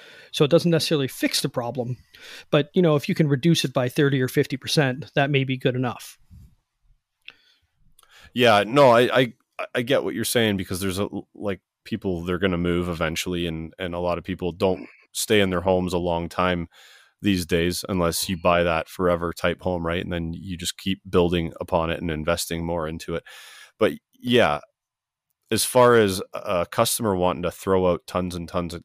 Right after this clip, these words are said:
Speaker 2: tons of cash because it's a little bit cold on the coldest day in one room,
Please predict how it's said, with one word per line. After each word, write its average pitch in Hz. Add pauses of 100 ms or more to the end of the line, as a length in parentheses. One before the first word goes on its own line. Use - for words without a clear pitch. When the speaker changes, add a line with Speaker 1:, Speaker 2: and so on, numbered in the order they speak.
(140)
Speaker 2:
tons 101
of 82
cash 90 (320)
because 98
it's 85
a 90
little 92
bit 90
cold 90
on 90
the 85
coldest 85
day 87
in 85
one 85
room, 92